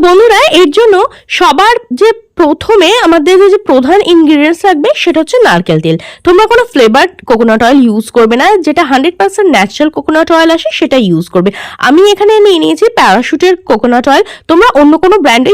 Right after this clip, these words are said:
ইউজ করতে পারো, এই ব্র্যান্ডটা ইউজ করতে হবে এরম কোনো কথা নয়। আর তোমরা চাইলে কিন্তু কোকোনাট অয়েলের বদলে এখানে মাস্টার্ড অয়েলও ইউজ করতে পারো। আমার চুলে কোকোনাট অয়েল খুব ভালো করে স্যুট করে, তাই আমি এটা নিয়েছি। নারকেল তেল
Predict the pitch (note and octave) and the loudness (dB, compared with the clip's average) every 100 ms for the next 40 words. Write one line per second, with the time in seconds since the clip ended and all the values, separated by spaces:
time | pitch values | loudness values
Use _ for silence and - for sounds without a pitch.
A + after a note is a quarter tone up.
0 | F4 C4+ C#4+ A3+ - G#3+ C#4 A#4+ A3 C4+ | 2 0 -2 -6 -4 -2 0 0 0 2
1 | D4 A3+ G#3+ A3+ E4 E4 D4+ E4 F#4 F#4 | 2 0 0 0 0 2 2 0 -4 -2
2 | - D#5 B3 A3 A3 G#4 A#4 F3+ E3+ D#3+ | -2 0 0 0 -2 -2 -2 -4 -4 -4
3 | - - - G#3 G#3 - - _ C4 C#4 | -6 -10 -2 0 0 -4 -12 _ 0 2
4 | D4 D4 D4+ - E3 G3+ A3+ A3+ D#4 D4+ | 2 2 0 -4 -8 -2 0 0 0 0
5 | A#4+ E4 C#4+ G4+ G#4+ F#4+ C#4 B3+ G#3 F3+ | 0 0 0 0 2 0 2 0 0 0
6 | D4+ F#4+ A#4+ C4 F3 G3+ F#3+ F#3 F#3+ D4+ | -2 0 0 0 0 -2 -2 0 0 0
7 | E4+ F#3+ F3+ F#3 F3+ F3+ F3 A#3 D4+ - | 0 -2 -2 -6 -4 -4 -2 0 0 0
8 | F#4+ G4 E4 A#3+ B3 B3 B3+ B3+ F4+ D#4+ | 0 2 0 -2 -2 -2 -2 -2 -2 0
9 | E4 E4+ F#4+ - F4 - G4+ G#5+ - C4 | 0 0 -2 -2 -6 -4 -4 -2 -2 0
10 | G#3+ G#3 F#3 F#3 F3 D3 C#3+ - C#3 - | 0 0 -2 -2 -2 -2 -6 -8 -10 -10
11 | - A#3+ C#4+ D#4 G#4+ A#4 B4 | -2 0 0 0 0 0 2